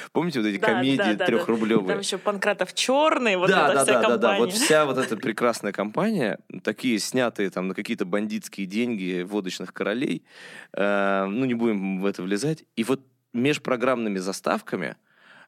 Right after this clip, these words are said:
Speaker 1: а, ну, допустим, фильм начинался в семнадцать ноль ноль, а предыдущий заканчивался в шестнадцать сорок восемь. И чтобы черный экран не показывать, они заказали вот эту лабуду.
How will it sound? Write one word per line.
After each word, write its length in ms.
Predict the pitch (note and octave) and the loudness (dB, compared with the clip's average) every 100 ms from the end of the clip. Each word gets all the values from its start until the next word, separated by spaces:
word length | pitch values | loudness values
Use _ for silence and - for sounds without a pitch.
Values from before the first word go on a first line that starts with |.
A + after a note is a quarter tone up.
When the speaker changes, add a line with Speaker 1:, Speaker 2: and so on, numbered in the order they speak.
| - | -4
Speaker 1:
а, 340 | F#2+ G2 F#2+ - - | -2 -2 -4 -10 -8
ну, 120 | C3 | -4
допустим, 320 | B2+ A2+ A2 | -4 -4 -4
фильм 160 | G2+ B2 | -2 0
начинался 420 | C3+ - A#2+ A2 | 0 -2 -2 -4
в 40 | - | -6
семнадцать 460 | B2 F3 A3+ A#2+ | -2 -2 -2 -4
ноль 180 | A2+ G#2 | -4 -2
ноль, 200 | G#2 F2+ - | -2 -2 -4
а 80 | |
предыдущий 500 | G2 A2 A#2+ G3+ A3+ | -4 -4 -4 -4 -2
заканчивался 640 | G#2 G#2+ D3+ D#3+ - - - | -2 -2 -2 -2 -4 -6 -6
в 60 | |
шестнадцать 720 | - B2+ - C#3+ F3 - C3+ C3 | -4 -4 -2 -2 -2 -4 -8 -8
сорок 400 | - C#3 C#3 - | -4 -2 -2 -2
восемь. 440 | A2+ A#2 - E2+ - - - - - | 0 0 -2 -8 -12 -20 -20 -20 -6
И 80 | - | -2
чтобы 300 | - F#3+ D#3+ | 0 0 0
черный 400 | - F3 C#3 B2 | 2 2 2 -2
экран 300 | A2+ C3+ A2 | 0 0 0
не 80 | G2+ | -2
показывать, 540 | A#2 - A#3 G3 B2 | -2 0 0 2 0
они 140 | - C#3+ | 0 0
заказали 460 | C3+ G#2+ G#2+ D#3 B2+ | 0 0 0 2 0
вот 180 | G#2+ | 0
эту 160 | C3+ A#2 | -2 0
лабуду. 560 | G#2+ G#2+ A2 G#2 F#2+ | 0 2 0 0 -2